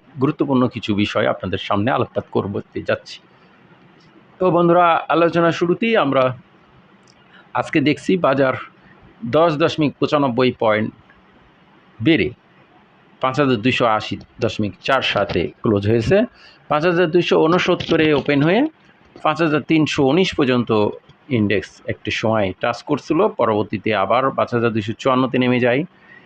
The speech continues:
That means গত দিনের থেকে বাজার আজকে কিন্তু, আহ, পনেরো পয়েন্টের মতো মাইনাস আমরা দেখেছিলাম একটি সময়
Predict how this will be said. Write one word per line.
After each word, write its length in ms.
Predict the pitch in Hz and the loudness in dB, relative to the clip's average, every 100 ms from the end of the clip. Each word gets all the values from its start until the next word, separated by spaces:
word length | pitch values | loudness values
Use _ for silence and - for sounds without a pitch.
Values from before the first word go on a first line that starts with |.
| _ _ - | _ _ -2
That 160 | 151 170 | -2 2
means 440 | 180 180 - - | 0 0 -6 -4
গত 260 | 123 131 160 | 0 0 0
দিনের 340 | 131 147 165 - | 0 2 0 -2
থেকে 340 | 165 - 196 | -6 0 0
বাজার 480 | 185 131 135 131 156 | 2 0 2 0 0
আজকে 540 | - 120 - - 139 120 | -2 -4 -6 -2 -2 -2
কিন্তু, 520 | 127 131 127 123 120 151 _ _ _ _ | 0 0 2 2 0 -2 _ _ _ _
আহ, 580 | - 117 113 110 104 107 110 | -2 0 2 2 2 0 -2
পনেরো 300 | - 165 175 165 | 0 2 2 2
পয়েন্টের 560 | 147 139 123 123 113 - - - | 0 2 2 2 0 -2 -12 -6
মতো 460 | 117 117 120 98 127 - 120 | -4 0 2 2 0 -4 -8
মাইনাস 760 | 120 107 104 110 101 101 - - | -2 0 0 0 -2 -4 -8 -6
আমরা 400 | 104 90 92 90 - _ | -4 -2 -2 -2 -6 _
দেখেছিলাম 580 | 143 127 127 110 123 185 | -4 -2 -4 -2 0 0
একটি 220 | 117 117 | -2 -4
সময় 400 | - 117 147 262 | -4 0 0 0